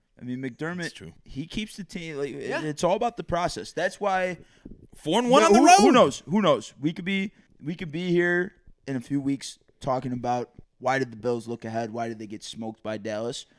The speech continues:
Speaker 1: I wouldn't be surprised, but I don't, I don't think they will be truly looking ahead.
Speaker 3: You're
Speaker 1: I think
Speaker 3: right.
Speaker 1: if they
Speaker 3: You're
Speaker 1: get
Speaker 3: right.
Speaker 1: beat by Dallas, I think that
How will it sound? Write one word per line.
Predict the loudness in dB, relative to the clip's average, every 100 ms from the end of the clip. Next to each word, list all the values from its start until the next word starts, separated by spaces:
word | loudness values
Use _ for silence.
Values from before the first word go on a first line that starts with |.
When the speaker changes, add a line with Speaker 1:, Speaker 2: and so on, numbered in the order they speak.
| _ -8
Speaker 1:
I | -4
wouldn't | -4 -6
be | -8
surprised, | -10 -14 -14 -6 -6 -6 -14 -20 -20 -6
but | -2
I | -2
don't, | -4
I | -8
don't | -8 -8
think | -12 -12
they | -12
will | -12
be | -12 -14
truly | -14 -12 -10 -8
looking | -6 -8 -10 -12
ahead. | -8 -6 -6
Speaker 3:
You're | -6
Speaker 1:
I | -6
think |
Speaker 3:
right. | -6
Speaker 1:
if |
they | 0
Speaker 3:
You're | 2
Speaker 1:
get | 2
Speaker 3:
right. | 2
Speaker 1:
beat | -4
by | -4 -4
Dallas, | -2 -2 0 -2
I | -6
think | -10 -12
that | -14